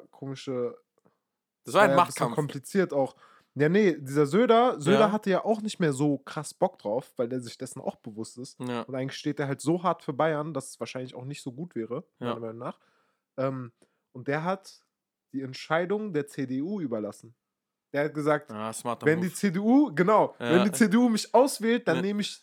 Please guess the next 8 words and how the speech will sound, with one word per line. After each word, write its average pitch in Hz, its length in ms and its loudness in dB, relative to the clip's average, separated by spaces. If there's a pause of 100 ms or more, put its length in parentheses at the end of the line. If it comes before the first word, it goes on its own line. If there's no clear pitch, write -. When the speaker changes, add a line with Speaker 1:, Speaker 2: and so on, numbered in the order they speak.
(160)
Speaker 1:
das - 220 -14
an 247 220 2
so, 269 240 2
ich 254 120 0
Speaker 2:
Ja. 240 80 -6
Speaker 1:
trete 196 360 -2
in 185 100 -4
Verantwortung, 226 680 -2